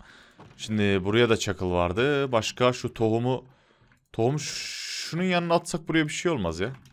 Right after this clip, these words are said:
Tamam. Şimdi arkadaşlar envanter düzenini bitirdikten sonra işimize başlayacağız. Bu arada buralar da full dolmaya başladı. Burası şu sıra full doldu arkadaşlar bakın. Şurası komple taş. Şu sıraya geçtim artık.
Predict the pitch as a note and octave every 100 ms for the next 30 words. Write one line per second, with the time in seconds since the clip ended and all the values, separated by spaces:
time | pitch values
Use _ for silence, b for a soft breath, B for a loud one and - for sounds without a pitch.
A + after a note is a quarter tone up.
0 | - - D#2+ D#2 B B - - G#3+ A#2+
1 | C3 C#3 D#3 A#2 G2 B2+ B2 E3 E3+ D3
2 | D#3+ D3+ C#3 D3+ D3 D3 D#3+ C3 B2 -
3 | B2+ C3+ A#2 G#2+ A#2 - G2+ G2+ B2 -
4 | b b b - A2+ E3+ G3 A#2+ A#2+ E3+
5 | F3+ - C3+ A#2+ B2 C3 D#3 C#3 - D3+
6 | C3+ B2 F3+ F#3 - - - - G3 G3
7 | F#3 E3 C3 G#2+ G2+ A2+ G2 G#2+ - -
8 | B B B B B - - - F#3 G#3
9 | - F3 - - D3 G#3 - C#3 D#3+ A#2
10 | - - - _ _ _ - - D#3 E3
11 | D#3+ D3+ A2+ G2+ F#2+ F2+ F2 -